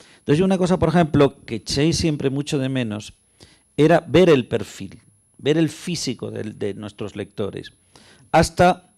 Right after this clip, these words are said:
que concurrí a una feria del libro y además yo quise hacer las veces de empleado de la caseta de la editorial, porque para mí era la primera experiencia que iba a tener de ver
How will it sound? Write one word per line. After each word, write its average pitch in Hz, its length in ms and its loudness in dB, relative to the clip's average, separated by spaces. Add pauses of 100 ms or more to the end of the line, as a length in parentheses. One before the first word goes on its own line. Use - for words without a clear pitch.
(160)
que 131 160 -2
concurrí 120 800 -8
a - 60 -12
una 107 200 -10
feria 117 260 -6
del 127 160 -2
libro 170 440 -2 (480)
y 127 100 -2
además 143 380 4
yo 147 140 4
quise 156 240 0
hacer 156 460 0 (260)
las 110 300 -2
veces 147 600 -4 (200)
de 117 140 -4
empleado 120 540 4
de 175 100 4
la 110 160 -2
caseta 139 640 -6 (420)
de 110 180 -6
la 110 120 -2
editorial, 117 640 -4 (320)
porque 135 280 2
para 143 240 4
mí 151 260 2
era 156 300 2
la 113 140 -2
primera 120 320 -4
experiencia 143 800 -6 (300)
que 127 100 -12
iba 131 140 -2
a 139 60 -2
tener 131 400 -6
de 120 320 0
ver 135 400 0